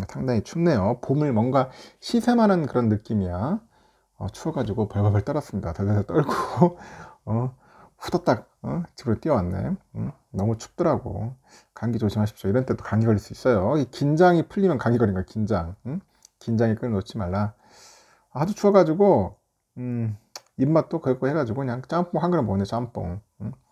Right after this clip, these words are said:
어, 그 집 짬뽕은 상당히 좀 깔끔한 것 같아요. 응? 하여튼 짬뽕 한 그릇 먹고 이제 저녁을 또 마무리합니다. 잘 안 먹으려다가, 예, 날이 춥고 해서 먹었어요.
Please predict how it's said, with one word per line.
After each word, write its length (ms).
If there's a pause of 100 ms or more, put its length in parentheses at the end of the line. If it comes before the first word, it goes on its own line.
(600)
어, 260
그 80
집 140
짬뽕은 360
상당히 260
좀 120
깔끔한 400
것 80
같아요. 540 (360)
응? 200 (480)
하여튼 280
짬뽕 360
한 160
그릇 180
먹고 680 (420)
이제 180
저녁을 480
또 120
마무리합니다. 680 (720)
잘 160
안 120
먹으려다가, 800
예, 100
날이 200
춥고 240
해서 140
먹었어요. 640